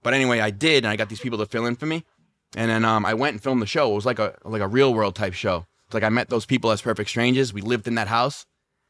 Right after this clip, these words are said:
filmed it, and then again, we went home, and I didn't hear anything or see anything till I saw,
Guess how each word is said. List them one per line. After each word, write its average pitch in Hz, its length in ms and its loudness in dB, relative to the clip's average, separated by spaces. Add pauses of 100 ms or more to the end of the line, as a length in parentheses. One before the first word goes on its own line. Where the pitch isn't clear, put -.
filmed 156 380 2
it, 156 160 4
and 120 120 2
then 135 100 4
again, 135 280 2
we 117 60 0
went 123 180 -2
home, 131 320 0
and 101 100 -2
I 131 40 0
didn't 143 160 -4
hear 139 200 2
anything 139 320 0
or 107 60 2
see 139 160 -2
anything 143 340 2
till 131 120 -2
I 117 100 2
saw, 143 320 0